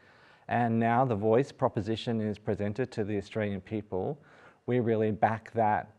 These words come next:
and we, we stand by and with Aboriginal and Torres Strait Islander people. So for our work, we're known for our international work as a development organisation, but we've also got this really long and proud history of working in Australia with First Peoples.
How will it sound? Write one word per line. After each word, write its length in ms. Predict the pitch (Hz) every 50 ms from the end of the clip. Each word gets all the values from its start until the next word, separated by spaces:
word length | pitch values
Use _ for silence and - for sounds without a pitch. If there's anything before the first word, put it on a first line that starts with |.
| _ _ _ _ _ -
and 220 | - 101 107 104
we, 240 | 98 101 104 110 113 -
we 160 | - 113 104
stand 520 | 104 - - - 123 117 120 113 110 110 95
by 260 | 101 101 104 110 113
and 240 | 113 101 101 104 95
with 240 | 110 117 117 104
Aboriginal 480 | 113 107 104 - 110 104 92 - 104 101
and 80 | 98 95
Torres 240 | - - 104 104
Strait 160 | - - 110 107
Islander 320 | 107 101 101 98 98 92
people. 580 | - - - 101 101 - - 92 92 95 101 - _ _ _ _ - - - - - -
So 300 | - - 151 139 135 131
for 240 | 101 - - 143 143
our 160 | 156 165 180
work, 560 | 180 147 143 180 185 143 120 110 113 - - - - _ -
we're 160 | 127 131 135
known 420 | 143 147 151 156 165 170 180 185
for 420 | 170 - - 139 123 120 117 113 -
our 160 | - 110 113
international 640 | 120 113 - - 131 135 139 - - - 147 143
work 320 | 139 135 147 175 214 285 - -
as 120 | 139 113
a 60 | 120 117
development 500 | 107 107 117 123 127 117 80 120 123 127
organisation, 880 | 127 120 135 127 127 120 113 - 123 117 123 - - - 110 135 151 - - - - - - - -
but 100 | 160 127
we've 160 | 135 139 135
also 440 | 147 156 165 - 170 147 143 127 117 - -
got 140 | - 143 117
this 180 | 139 127 107
really 240 | 127 127 127 127 123
long 320 | 113 117 123 123 127 127
and 100 | 123 120
proud 300 | 113 - 135 127 120 117
history 420 | 101 113 123 - - - 120 107 107
of 140 | 107 - -
working 380 | 113 110 110 - 120 113 -
in 100 | - 110
Australia 480 | 110 101 - - 120 117 120 113 110 101
with 160 | 101 107 101
First 320 | - - 104 101 - -
Peoples. 480 | - 131 120 - - 82 73 - - -